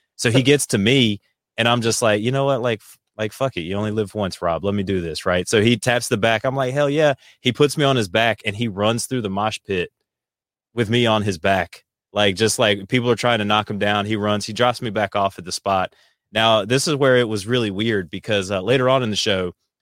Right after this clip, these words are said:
he gets up on stage, and he pulls off his uniform, and he's got nothing but a banana hammock on. Um, <laughs> so, so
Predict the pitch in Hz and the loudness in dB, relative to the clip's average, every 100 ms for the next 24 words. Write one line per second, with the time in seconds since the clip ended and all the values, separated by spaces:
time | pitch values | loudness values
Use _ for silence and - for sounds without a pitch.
0 | _ 120 135 139 117 110 - 123 117 104 | _ 0 2 2 2 0 0 2 2 0
1 | 95 107 98 _ _ _ 151 131 123 120 | -4 -6 -6 _ _ _ -2 2 0 0
2 | 117 95 135 117 101 92 87 87 _ _ | -4 -2 -4 -4 -8 -10 -10 -12 _ _
3 | 104 107 110 120 110 110 113 107 104 95 | -4 -2 0 0 2 0 0 0 0 0
4 | 95 104 95 92 85 87 85 80 82 _ | 0 0 0 -4 -8 -8 -8 -8 -14 _
5 | _ - 131 110 98 92 90 98 - - | _ -6 -6 2 2 4 2 0 -2 -2
6 | 1077 - - - - - | -6 -6 -8 -6 -8 -6